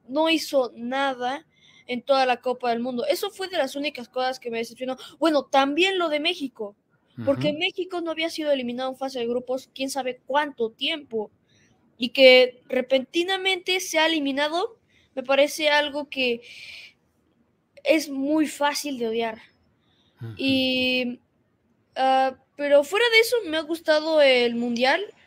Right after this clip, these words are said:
Speaker 1: porque ha tenido muchas sorpresas. No es como otros mundiales donde, por ejemplo, eh, mm, no sé, pues sí, Brasil, Croacia, donde automáticamente gana Brasil porque es mejor.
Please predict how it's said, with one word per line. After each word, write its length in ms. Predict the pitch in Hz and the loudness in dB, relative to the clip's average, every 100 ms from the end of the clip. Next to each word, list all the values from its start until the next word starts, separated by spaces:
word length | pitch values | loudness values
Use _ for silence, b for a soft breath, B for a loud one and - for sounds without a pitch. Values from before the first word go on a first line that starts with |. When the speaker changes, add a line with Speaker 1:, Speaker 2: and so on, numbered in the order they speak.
| b - | b -8
Speaker 1:
porque 240 | 262 - | -4 2
ha 80 | 294 | 2
tenido 280 | 339 330 339 | 2 -2 -2
muchas 400 | 311 330 339 302 | 0 0 0 0
sorpresas. 440 | 262 262 294 277 | -2 0 0 0
No 100 | 254 | -2
es 80 | 311 | -4
como 180 | 320 302 | -2 -2
otros 240 | 294 294 | -2 -2
mundiales 460 | 254 233 262 269 254 | -4 -2 0 2 0
donde, 280 | 240 233 226 | -2 -2 -2
por 180 | 233 233 | -2 -4
ejemplo, 540 | 233 254 247 262 233 | -4 -6 -4 -4 -2
eh, 400 | 233 233 226 220 - _ _ _ _ _ - | 0 0 0 -4 -8 _ _ _ _ _ -12
mm, 560 | 240 240 240 240 233 | -6 -4 -4 -6 -6
no 140 | 262 311 | -4 -2
sé, 720 | 311 294 254 240 226 220 - _ _ _ | 2 4 4 2 -2 -6 -12 _ _ _
pues 140 | 277 | -2
sí, 260 | 277 339 247 | 2 2 2
Brasil, 760 | 226 254 262 294 302 302 294 - | 2 2 2 0 2 2 -2 0
Croacia, 520 | 285 285 277 277 370 - b - | 2 2 2 0 0 -2 b 0
donde 340 | 262 254 247 | 2 2 2
automáticamente 680 | 262 262 269 277 262 262 269 | 2 2 2 0 -4 -4 -2
gana 200 | 262 262 | 0 0
Brasil 300 | 233 233 254 | -4 -6 -8
porque 220 | 240 240 | -8 -6
es 80 | 240 | -6
mejor. 420 | 233 240 294 277 | -4 2 2 2